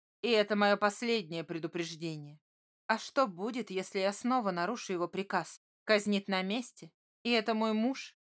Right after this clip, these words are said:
Не супруг, а какой-то злобный тиран, окружённый тайнами. В каждом шкафу десятки скелетов. И мне, получается, просто надо закрыть на всё это глаза? Вопреки ожиданиям, Риан тащил меня не в сырой подвал,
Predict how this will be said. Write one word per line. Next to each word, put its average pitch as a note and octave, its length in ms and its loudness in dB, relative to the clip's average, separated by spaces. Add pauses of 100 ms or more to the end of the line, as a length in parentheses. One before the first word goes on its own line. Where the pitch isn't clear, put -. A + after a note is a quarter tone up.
(160)
Не G#3+ 100 4
супруг, A3 460 0
а F#3+ 80 0
какой-то G3 400 0
злобный F#3+ 400 0
тиран, F#3+ 460 0 (320)
окружённый F3+ 640 0
тайнами. D3+ 640 -2 (260)
В - 40 -20
каждом A3+ 340 2
шкафу G3+ 400 -2
десятки G3+ 420 -2
скелетов. G#3 560 -2 (360)
И G#3+ 100 4
мне, G#3 240 4
получается, G#3 680 0
просто G3+ 360 -2
надо G3 260 2
закрыть G3 460 -2
на G3+ 80 0
всё - 200 -2
это F3+ 200 0
глаза? F3 420 2 (540)
Вопреки G#3 360 -2
ожиданиям, A#3+ 680 0
Риан G#3+ 240 0
тащил A3+ 420 -4
меня G#3 280 0
не G3 100 0
в G3 60 -10
сырой G#3 260 0
подвал, F#3 560 0